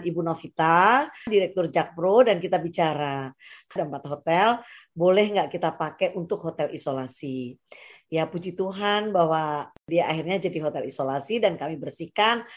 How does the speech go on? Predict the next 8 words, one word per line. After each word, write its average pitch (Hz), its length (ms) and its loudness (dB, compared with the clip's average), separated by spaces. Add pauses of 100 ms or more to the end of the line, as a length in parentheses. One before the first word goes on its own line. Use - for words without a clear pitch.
(140)
kami 170 160 -2
siapkan 170 540 -2
semuanya. 185 720 0 (300)
Dan 180 160 0
sekarang 214 480 0
empat-empat 180 480 -2
hotelnya 160 640 -4
namanya 165 800 -4